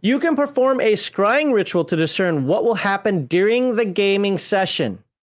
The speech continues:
The ritual requires a few hours and can be completed with the help of hallucinogenic plants, a sweat lodge, or other methods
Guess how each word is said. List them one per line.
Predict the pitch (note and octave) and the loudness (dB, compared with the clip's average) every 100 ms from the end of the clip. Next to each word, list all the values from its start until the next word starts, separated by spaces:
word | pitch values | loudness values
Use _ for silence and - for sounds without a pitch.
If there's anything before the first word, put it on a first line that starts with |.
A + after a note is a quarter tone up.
| _ _ _ _ _ _ _ _ _ _ _ _ _ _ - - - | _ _ _ _ _ _ _ _ _ _ _ _ _ _ -20 -20 -4
The | C#3+ | -2
ritual | D#3 F#3+ F3+ | 0 0 -2
requires | - E3+ E3+ | 0 0 0
a | D#3+ | -2
few | D#3+ A#3 B3+ | -2 -2 0
hours | E3 F3 F3+ | 0 0 -2
and | D#3 | -4
can | D#3+ | -4
be | D3+ | -2
completed | D#3 C#3+ F3+ G3+ | -4 -4 -2 -2
with | F#3+ F3 | -2 -2
the | D3 | -2
help | E3 | -2
of | E3 | -2
hallucinogenic | C3+ D3 F3 F3+ D#3 C#3+ C#3+ - | -2 -2 -2 -4 -2 -2 -4 -4
plants, | A#3 F#3+ - - - - | -4 -4 -8 -18 -12 -6
a | |
sweat | - - C#4 - | -4 -2 -2 0
lodge, | D3+ D3+ - | 0 0 -2
or | G#3+ - | -4 -2
other | - F#3 G3 | 0 0 0
methods | D#3+ D3 E3+ D#3+ | 0 0 -2 -4